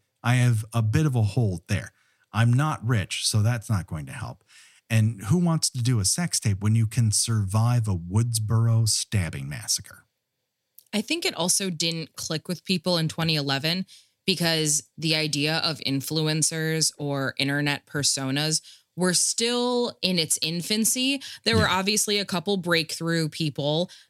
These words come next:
Speaker 2: um, but I think people were like, "Oh, this is a fad. This is never gonna last. Like, it's kind of cringy when kids aspired to do this." But now in twenty twenty-one, where you can be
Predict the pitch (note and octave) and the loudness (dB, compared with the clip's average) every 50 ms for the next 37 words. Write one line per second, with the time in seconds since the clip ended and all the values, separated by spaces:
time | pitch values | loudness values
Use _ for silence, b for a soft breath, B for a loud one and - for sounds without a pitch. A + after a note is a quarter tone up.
0 | B - - D#3 D3+ D3 D3 D3+ D3+ - - - E3 F3 E3 E3 D#3 - - F3+ | B -2 0 0 2 0 0 -2 -4 -4 -6 -4 -2 0 0 0 0 0 -2 -2
1 | F3 D#3+ - - F3 D3+ F3 E3+ E3 D#3+ D#3+ D#3 - - E3+ F3 E3+ F#3 - - | -4 -4 -4 -4 -4 -2 -2 0 0 0 0 0 0 -2 -2 0 0 0 0 0
2 | F3+ - F#3 D#3 - - - A3 A3 G#3+ G#3+ G#3+ G#3+ G#3+ G3+ F#3+ D#3+ F3 D#3+ - | -2 -2 -4 -4 -4 -4 -2 0 0 2 2 0 0 0 -2 -4 -2 -2 0 0
3 | - D#3+ D3 E3 E3 D#3+ D3+ D#3+ D3+ D#3+ D3+ D3 C#3+ D3 D#3+ E3+ F3+ F3+ F3+ F3 | 0 -2 -2 0 0 0 0 -2 -2 -2 -2 -2 -2 0 0 2 2 2 2 0
4 | F3 F3 F3 - - D#3+ D3 D3 - D3+ - - - E3 D#3 D#3 C#3+ C3+ - - | 0 0 0 -2 -2 -2 -2 -4 -4 -4 -4 -2 -2 -2 -2 -2 -4 -6 -8 -6
5 | - G#3 G#3 G#2 G#3+ G#3+ F3 G3+ G#3 G3+ G3 F#3 F3+ E3+ D#3+ - E3 D#3 C#3+ D3 | -2 0 2 2 2 2 2 2 0 0 0 0 -2 -2 -2 -2 -2 -2 0 0
6 | D3 - - - F3+ E3 E3 E3 E3 E3 D#3+ - D3+ D3 C3+ D3+ D#3+ F3 E3 G3+ | 0 -2 0 0 0 0 0 0 -2 -2 -2 -2 -2 -2 0 0 0 2 2 2
7 | G#3+ A3+ A#3+ - - - B B B B B B B B - E3 D#3 F3+ E3+ E3 | 2 2 2 0 -2 -4 B B B B B B B B -2 0 2 2 4 4
8 | E3 D#3+ D#3+ D#3+ - - _ _ _ _ _ _ - D#3+ E3 E3+ E3+ E3 F3 G3+ | 2 2 0 0 -2 -6 _ _ _ _ _ _ -2 0 2 2 4 2 2 2
9 | A3 G#3+ F#3+ E3 D#3 C#3+ C3 D3+ F3+ G3+ - _ _ _ _ - F3 E3 - - | 2 0 0 0 0 -2 -2 -4 -6 -8 -10 _ _ _ _ -2 -2 -2 -2 -2
10 | F#3 F3+ F3 D#3+ - E3+ E3 E3 D#3+ D#3+ F#3 G3 F#3+ F3+ E3+ E3+ F3 F3 - - | 0 0 -2 -2 -2 -2 0 0 0 2 2 2 2 0 0 -2 -4 -6 -6 -4
11 | D#3+ D#3 D#3 D#3+ D#3+ D#3+ - E3+ F3 E3+ D#3 G3 E3+ E3 D#3 E3+ E3+ D#3+ D#3+ D#3+ | -2 0 0 0 -2 -2 -2 -4 -4 -2 -2 0 0 2 2 2 2 2 0 0
12 | D#3+ D#3+ | -2 -4